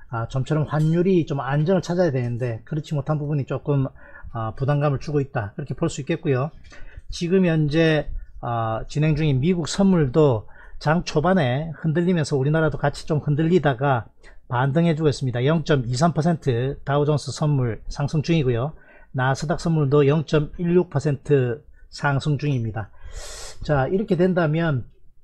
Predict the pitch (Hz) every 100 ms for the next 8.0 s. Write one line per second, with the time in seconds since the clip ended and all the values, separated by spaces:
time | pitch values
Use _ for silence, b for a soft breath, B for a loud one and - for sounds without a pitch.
0 | - - - 190 175 139 156 135 131 180
1 | 165 160 165 151 139 127 143 147 160 139
2 | 110 110 147 - b b - - 180 175
3 | 214 208 147 143 - 170 170 - 147 127
4 | 131 151 143 131 127 156 135 135 107 -
5 | - 123 - - - - 147 139 - 143
6 | 151 147 - 151 123 113 - 147 - 165
7 | 123 131 160 165 180 - 170 139 147